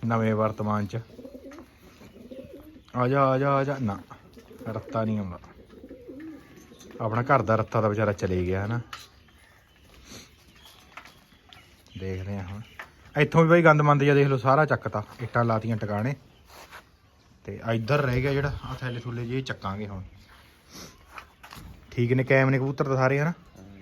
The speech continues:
Speaker 1: ਓਕੇ ਰਿਪੋਰਟ? ਠੀਕ ਆ, ਹੁਣ ਚੋਗਾ ਚੁੱਗਾ ਦੇ ਲੈਣਗੇ।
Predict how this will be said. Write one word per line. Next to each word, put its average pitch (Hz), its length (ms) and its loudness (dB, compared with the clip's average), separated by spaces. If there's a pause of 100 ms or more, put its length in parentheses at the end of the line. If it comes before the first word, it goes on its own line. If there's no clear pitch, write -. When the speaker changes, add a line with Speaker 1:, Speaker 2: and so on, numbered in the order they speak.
(160)
Speaker 1:
ਓਕੇ 135 200 -4
ਰਿਪੋਰਟ? 165 260 0 (1400)
ਠੀਕ 82 200 -12
ਆ, 101 40 -8
ਹੁਣ 98 140 -4
ਚੋਗਾ 101 260 0
ਚੁੱਗਾ 92 240 -4
ਦੇ 85 120 -4
ਲੈਣਗੇ। 82 300 -8